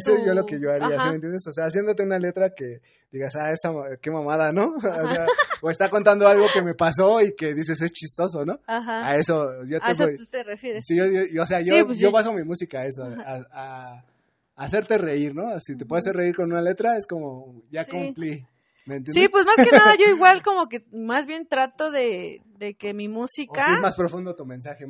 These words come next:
Speaker 1: va más allá, así de
Speaker 2: No
Speaker 1: que
Speaker 2: tan profundo,
Speaker 1: Ah,
Speaker 2: pero
Speaker 1: porque te podría decir que también, o sea, algo que me llama mucho la atención y que podría reflejar, y que
Speaker 2: Ajá.
Speaker 1: no he podido,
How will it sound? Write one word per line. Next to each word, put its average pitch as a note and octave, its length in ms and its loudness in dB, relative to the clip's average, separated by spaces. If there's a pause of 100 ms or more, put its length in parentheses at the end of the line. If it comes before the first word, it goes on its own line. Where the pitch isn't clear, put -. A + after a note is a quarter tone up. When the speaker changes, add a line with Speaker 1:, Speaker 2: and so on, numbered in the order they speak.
(120)
Speaker 1:
va E3 140 -8
más E3+ 180 -12
allá, C#3+ 260 -14
así A#3 140 -12
de C4 120 -8
Speaker 2:
No E4 320 -4
Speaker 1:
que - 60 -10
Speaker 2:
tan E4+ 320 2
profundo, B3+ 600 -2
Speaker 1:
Ah, - 80 0
Speaker 2:
pero C4+ 180 4
Speaker 1:
porque A3 100 6
te A3 60 4
podría G#3+ 200 6
decir A#3+ 180 4
que A#3 140 -2
también, E3+ 400 -2
o F3 80 -4
sea, E3+ 160 0
algo F3 180 -2
que E3+ 100 -12
me B2+ 140 -6
llama D3+ 220 -6
mucho D#3+ 180 -8
la D3 120 -8
atención B2 420 -10
y E3+ 60 -6
que - 120 -20
podría B2+ 300 -14
reflejar, C#3 500 -14 (480)
y A#3 60 -12
que A#3 100 -10
Speaker 2:
Ajá. D#3 60 -6
Speaker 1:
no E3+ 60 -4
he E3+ 40 -8
podido, F#3+ 560 2